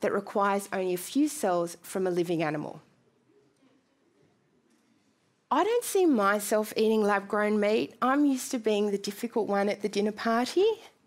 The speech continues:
but plenty of people will, especially once it's cheaper than traditionally grown meat. I'm gonna feed it to my cats. So will factory farming be a thing of the past in twenty eighty-nine?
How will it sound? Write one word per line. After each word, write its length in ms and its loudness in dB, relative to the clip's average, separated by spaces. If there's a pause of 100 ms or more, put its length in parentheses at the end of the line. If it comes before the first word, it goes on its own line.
(680)
but 480 0 (200)
plenty 360 0
of 100 -2
people 360 -2
will, 400 0
especially 520 -2
once 280 0
it's 180 -10
cheaper 720 0 (460)
than 140 -2
traditionally 520 -4
grown 320 -4
meat. 320 -12 (320)
I'm 140 2
gonna 120 2
feed 200 -2
it 100 -12
to 80 -6
my 100 -2
cats. 540 -12 (2250)
So 260 2
will 160 0
factory 500 -2
farming 500 2
be 180 2
a 40 0
thing 320 -2
of 120 -4
the 80 -10
past 520 -8
in 80 -8
twenty 420 -10
eighty-nine? 640 -14